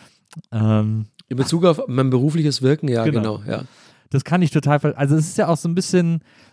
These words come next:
Speaker 1: äh, das finde ich halt so schön und das fand ich auch so schön in der Vorbereitung, äh, als ich mich so mit dir beschäftigt hab, dass es so viele Ähnlichkeiten gibt, die ich auch so ähnlich sehe oder
Speaker 2: Mhm.
Speaker 1: empfinde oder so. Dieses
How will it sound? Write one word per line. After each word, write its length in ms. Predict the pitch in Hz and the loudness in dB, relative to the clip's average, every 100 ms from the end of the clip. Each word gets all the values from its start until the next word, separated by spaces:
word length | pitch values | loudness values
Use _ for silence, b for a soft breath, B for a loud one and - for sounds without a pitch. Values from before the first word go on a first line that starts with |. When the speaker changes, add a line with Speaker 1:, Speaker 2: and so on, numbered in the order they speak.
| - | -8
Speaker 1:
äh, 80 | 147 | -2
das 260 | 151 156 | 2 2
finde 140 | - 196 | 2 0
ich 40 | |
halt 120 | 175 | 2
so 60 | 165 | 0
schön 260 | - 190 190 | 0 2 2
und 120 | 123 | 0
das 140 | 143 - | -4 -4
fand 100 | 170 | -4
ich 60 | |
auch 40 | 151 | -6
so 40 | |
schön 140 | 139 165 | -6 -6
in 40 | |
der 60 | 151 | -6
Vorbereitung, 880 | - 170 143 135 131 - 131 131 131 | -4 -4 -2 -2 -4 -4 -6 -6 -8
äh, 40 | |
als 400 | 123 123 123 117 | -6 -4 -4 -8
ich 40 | 127 | -10
mich 100 | 131 | -10
so 80 | 135 | -10
mit 140 | 131 | -8
dir 80 | 131 | -6
beschäftigt 460 | 123 - 127 123 127 | -6 -6 -6 -6 -6
hab, 180 | 127 b b b b - | -8 b b b b -6
dass 140 | 123 | -4
es 120 | 123 | -4
so 60 | 139 | -4
viele 300 | - 147 139 | 0 2 2
Ähnlichkeiten 640 | 127 151 143 - 113 104 110 | 4 4 4 4 2 2 -2
gibt, 220 | 113 - | -4 0
die 80 | 131 | 2
ich 300 | 117 - - - | 2 0 -6 0
auch 180 | 131 127 | 2 2
so 120 | - | 2
ähnlich 280 | 107 120 117 | 2 2 2
sehe 420 | - 120 117 107 | 4 6 6 4
oder 260 | 95 107 107 | 4 2 2
Speaker 2:
Mhm. 60 | 120 | 2
Speaker 1:
empfinde 320 | 131 123 117 | 2 4 4
oder 140 | 113 | 4
so. 200 | 113 117 113 B B B - | 4 4 2 B B B 0
Dieses 520 | 127 127 127 - - | 2 4 2 0 -8